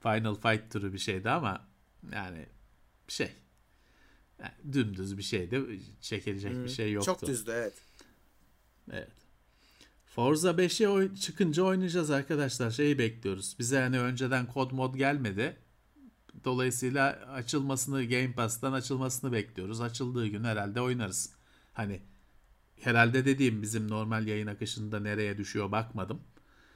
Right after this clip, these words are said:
Speaker 1: Oynarız ya da bir gün sonra oynarız, eee, o gün olmasa da. Şeyi bekliyorum
Speaker 2: Arılı.
Speaker 1: açılmasını.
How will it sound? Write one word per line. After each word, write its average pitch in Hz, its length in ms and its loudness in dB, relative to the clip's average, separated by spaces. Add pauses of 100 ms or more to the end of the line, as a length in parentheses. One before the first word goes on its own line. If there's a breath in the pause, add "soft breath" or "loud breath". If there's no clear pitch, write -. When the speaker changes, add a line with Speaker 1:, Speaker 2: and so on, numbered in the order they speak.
(420 soft breath)
Speaker 1:
Oynarız 127 420 4
ya 117 140 2
da 107 100 0
bir 127 120 4
gün 95 140 -2
sonra 90 280 -4
oynarız, 127 500 0 (100)
eee, 62 960 -12
o 101 160 -6
gün 98 140 -6
olmasa 90 480 -8
da. 90 100 -12 (880)
Şeyi 147 300 4
bekliyorum 90 480 -2
Speaker 2:
Arılı. 120 80 -2
Speaker 1:
açılmasını. 104 600 -4